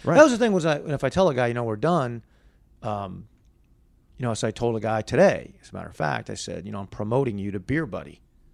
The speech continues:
Speaker 2: because,
Speaker 1: <laughs>
Speaker 2: I, you know, you're,"
Speaker 1: Right.
Speaker 2: and what, I didn't f-, I didn't fire him. I promoted him.
Speaker 1: Yeah.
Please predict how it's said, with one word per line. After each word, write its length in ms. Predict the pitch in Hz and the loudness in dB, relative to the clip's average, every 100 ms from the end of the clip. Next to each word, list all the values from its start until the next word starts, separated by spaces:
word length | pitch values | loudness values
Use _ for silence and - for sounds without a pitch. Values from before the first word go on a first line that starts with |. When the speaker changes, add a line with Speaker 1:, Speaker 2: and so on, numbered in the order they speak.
| _ _ | _ _
Speaker 2:
because, 600 | 117 - 117 110 110 - - | -12 -6 -2 0 0 0 -2
Speaker 1:
<laughs> 80 | - | 2
Speaker 2:
I, 600 | 170 - 135 123 - 127 - | 2 2 -2 -2 0 -2 2
you 80 | 135 | 2
know, 80 | |
you're," 360 | 127 151 165 135 - 147 160 - | 4 6 6 4 -4 -8 -4 4
Speaker 1:
Right. 200 | 123 - - | 4 4 4
Speaker 2:
and 160 | 175 185 | 8 8
what, 100 | 185 | 8
I 120 | 185 | 6
didn't 180 | 170 - | 4 -2
f-, 200 | - - - - | -14 -20 -10 -2
I 100 | 156 | -2
didn't 140 | 123 | 0
fire 220 | - 202 | 2 4
him. 100 | 143 | 2
I 60 | 120 | -2
promoted 420 | - 151 240 135 | -2 2 2 2
him. 140 | 78 - | -6 -6
Speaker 1:
Yeah. 240 | - 123 | 2 2